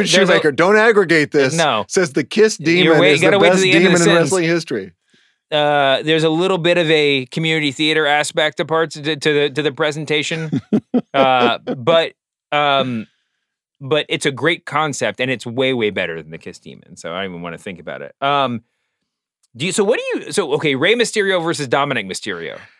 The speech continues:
Speaker 2: So I was fascinated by this because there've been a lot of father-son in wrestling history,
Speaker 1: Mm-hmm.
Speaker 2: but I don't remember a lot of father-son matches.
Speaker 1: Yeah, we were trying to think about this on the, uh, on the Masked Man show,
Speaker 2: I
Speaker 1: or on
Speaker 2: remember
Speaker 1: Wednesday
Speaker 2: con-,
Speaker 1: Worldwide.
Speaker 2: confrontations at ringside,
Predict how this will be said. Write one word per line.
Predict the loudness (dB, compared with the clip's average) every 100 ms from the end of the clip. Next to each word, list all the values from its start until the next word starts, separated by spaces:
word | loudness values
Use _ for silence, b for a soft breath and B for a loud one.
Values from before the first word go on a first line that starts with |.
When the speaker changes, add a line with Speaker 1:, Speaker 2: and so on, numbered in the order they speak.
| b
Speaker 2:
So | 2
I | 2
was | 2
fascinated | 2 0 0 0 0
by | 0
this | -2 -4
because | -6 -2 -2 -2 -8 -14 _ _ _
there've | -4 0
been | 2
a | 2
lot | 2 4 4
of | 0
father-son | 0 2 2 0 -2 -2 -2 -4 -8 _ _ _ _
in | -6 -2
wrestling | -2 -2 -8
history, | -10 -12 -12 -16 -14
Speaker 1:
Mm-hmm. | -12 -10 -6
Speaker 2:
but | 0
I | 0
don't | 0 -2
remember | -2 -2 -2
a | 0
lot | 0 0
of | -2
father-son | -6 -2 0 0 -4 -6 -6 -6 -8 -4
matches. | -2 -2 -2 -10 -12 -20 -20 _
Speaker 1:
Yeah, | -4 -2
we | -2
were | -2
trying | -2
to | -2
think | -2 -2
about | 0 0
this | -2 -2
on | -4 -4
the, | -4 -4
uh, | -4 -4
on | -6
the | -4
Masked | -4 -4 -4
Man | -8 -8
show, | -8 -4
Speaker 2:
I | 0
Speaker 1:
or | 2
on |
Speaker 2:
remember | 2 2 2
Speaker 1:
Wednesday | 2
Speaker 2:
con-, | 0
Speaker 1:
Worldwide. | 0 0 0 -2 -2
Speaker 2:
confrontations | -2 -2 -2 0 0 0 -2
at | -2
ringside, | -2 -2 0 2 2